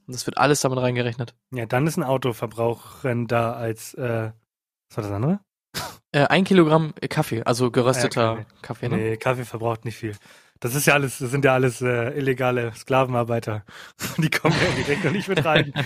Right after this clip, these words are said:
Speaker 1: Ähm, hast du auf jeden Fall recht. Hast du eine Größenordnung für mich? Was denkst du?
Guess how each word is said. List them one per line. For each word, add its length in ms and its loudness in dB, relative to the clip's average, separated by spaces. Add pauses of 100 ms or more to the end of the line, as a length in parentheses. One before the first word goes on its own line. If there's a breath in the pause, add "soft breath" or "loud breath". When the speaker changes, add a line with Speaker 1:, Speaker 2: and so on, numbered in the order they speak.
(1900 loud breath)
Speaker 1:
Ähm, 520 6 (640)
hast 120 6
du 60 10
auf 60 10
jeden 100 6
Fall 140 8
recht. 260 4
Hast 160 4
du 40 2
eine 120 4
Größenordnung 520 4
für 100 2
mich? 200 0
Was 120 -2
denkst 240 0
du? 120 -2